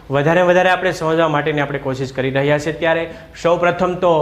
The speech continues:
એ માનવ ભૂગોળના જે આપણે અભિગમો, સંભવવાદ અને નિયતિવાદ અથવા તો નિશ્ચયવાદ, એ અંગેની ચર્ચાઓ થઈ અને ગ્રિફિથ ટેલર નામના વ્યક્તિએ નવનિયતિવાદની સ્વતંત્ર વિચારધારાની જ્યારે વાત કરવામાં આવી છે, ત્યારે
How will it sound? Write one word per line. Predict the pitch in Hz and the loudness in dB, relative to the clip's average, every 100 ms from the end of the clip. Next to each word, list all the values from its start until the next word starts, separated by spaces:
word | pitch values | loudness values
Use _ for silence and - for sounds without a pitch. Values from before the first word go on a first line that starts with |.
| 151 - - | -2 -10 -2
એ | 160 | 0
માનવ | 147 147 175 | 2 2 0
ભૂગોળના | 147 151 160 165 156 | 0 0 0 0 0
જે | 156 | 0
આપણે | 156 156 | 2 2
અભિગમો, | 131 151 156 151 160 | 2 0 -2 -2 -2
સંભવવાદ | 151 151 143 175 175 170 165 | -2 -2 2 2 4 2 2
અને | 156 156 | -2 -2
નિયતિવાદ | 147 156 165 160 147 139 135 | 0 0 0 0 0 0 -2
અથવા | 139 151 | -2 -2
તો | 156 185 190 - - - | 2 0 -2 -14 -14 -2
નિશ્ચયવાદ, | 156 156 220 196 165 135 - - - - - - - - - | -2 0 2 4 4 2 -2 -14 -20 -20 -20 -20 -20 -20 -2
એ | 175 202 | 2 2
અંગેની | 190 190 185 | 4 2 2
ચર્ચાઓ | 170 156 165 160 | -2 0 0 2
થઈ | 175 156 | 2 2
અને | 151 165 180 | 2 0 0
ગ્રિફિથ | 151 170 202 208 | 0 0 0 0
ટેલર | 202 180 165 | 2 2 2
નામના | 147 143 156 156 | 0 -2 0 0
વ્યક્તિએ | 135 135 - 160 | 0 -2 -2 -2
નવનિયતિવાદની | 151 156 202 185 180 175 156 151 165 | 2 2 4 2 0 0 0 0 -2
સ્વતંત્ર | 156 160 160 196 190 180 | -4 -2 0 0 0 0
વિચારધારાની | 139 135 190 170 165 156 120 - - 147 | 0 4 2 4 2 2 0 -8 -12 -6
જ્યારે | 139 143 | 0 2
વાત | 139 139 139 | 2 0 0
કરવામાં | 143 135 135 | -2 0 0
આવી | 143 | 0
છે, | 135 147 | 0 -2
ત્યારે | 156 160 127 | 2 2 2